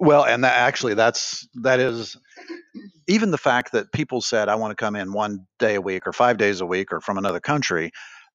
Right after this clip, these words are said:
you know, that was all over the board as well. So my recommendation to the client, they're still trying to figure out what they do with this information, but my recommendation was,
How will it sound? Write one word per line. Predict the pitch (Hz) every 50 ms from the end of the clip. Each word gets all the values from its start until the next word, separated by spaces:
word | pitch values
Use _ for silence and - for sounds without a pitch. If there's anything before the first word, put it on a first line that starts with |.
| _ _ _
you | 127 139
know, | 117 104
that | 107 143 165
was | 139 110 110
all | 104 104
over | 101 90 95
the | 90
board | 78 92 92 85 78
as | 78 80
well. | 104 127 135 104 67 71 78 - _ _ _ _ _ _ _ _ _
So | - - - 127 120 113 107 101 98 101 104 _ _ _ _ _ _ _ _ _ _ _
my | _ - 113 110 110 120 175 233
recommendation | 220 151 135 123 - 110 107 95 92 101 95 95 - - 87
to | 82 82
the | -
client, | _ - 127 127 104 90 85 90
they're | 113 110
still | - - 123 110
trying | - - 107 98
to | 90
figure | - - 92 92 95
out | 95
what | 95 95 -
they | 95 87
do | 123 131
with | 123 107
this | 87 85 - 85
information, | 80 - 87 87 87 85 - 92 90 87 - -
but | - 117 120 101 95 - - - - - - _ _
my | - 113 104 104 120 165
recommendation | 180 143 113 - - 101 95 90 98 98 90 - 107 95
was, | 92 92 92 92 92 90 87 - -